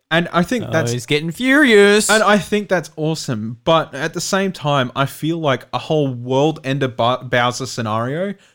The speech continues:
Speaker 1: would be absolutely awesome just on its own, as its own experience. Like, you think of, like, Mario Galaxy and stuff like that, where he goes, "Nice and big, and he just wants to do his old thing."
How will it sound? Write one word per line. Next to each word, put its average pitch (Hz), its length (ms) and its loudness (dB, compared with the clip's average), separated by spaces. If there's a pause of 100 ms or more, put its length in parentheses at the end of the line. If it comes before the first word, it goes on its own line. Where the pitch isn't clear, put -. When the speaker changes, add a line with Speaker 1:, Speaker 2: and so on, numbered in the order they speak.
(140)
Speaker 1:
would 131 220 -4
be 113 280 -4 (480)
absolutely 156 500 0
awesome 127 420 -4
just 123 240 -6
on 120 120 0
its - 200 -12
own, 123 300 -2
as 117 200 -6
its 113 200 -10
own 120 160 -2
experience. 123 800 -8 (420)
Like, 117 300 -2
you 123 80 -4
think 180 240 -4
of, 123 220 -4
like, 104 240 -6
Mario 107 340 -6
Galaxy 104 460 -6
and 104 100 -8
stuff - 240 -10
like 107 160 -10
that, 107 180 -10
where 104 160 -10
he 104 60 -10
goes, - 240 -14
"Nice 143 300 -8
and - 80 -12 (140)
big, 208 200 -2
and 135 300 -12
he 160 40 -20
just - 140 -20
wants 147 200 -12
to 135 120 -12 (100)
do 156 180 -6
his 143 140 -6
old 147 160 -8
thing." 156 160 -10